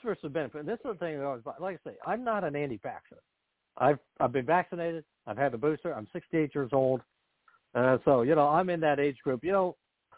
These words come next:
and I looked at risk, I looked at benefit, I said, "Okay, you know what? You know, the benefit outweighs the risk for me."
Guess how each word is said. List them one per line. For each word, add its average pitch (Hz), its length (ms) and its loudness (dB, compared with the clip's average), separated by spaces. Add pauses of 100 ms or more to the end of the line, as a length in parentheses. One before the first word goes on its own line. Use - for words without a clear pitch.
(180)
and 147 100 4
I 156 60 8
looked 180 240 2
at 160 80 0
risk, 147 200 -4
I 147 60 -2
looked 151 220 -2
at 139 80 -8
benefit, 143 300 -4
I 139 140 -4
said, 156 120 -2
"Okay, 135 260 -6
you 147 80 -8
know 151 140 -6
what? 151 180 -4 (140)
You 151 80 -2
know, 135 100 4
the 117 80 0
benefit 151 460 4
outweighs 131 440 4
the 127 60 -6
risk 113 240 -6
for 117 80 -6
me." 131 240 -2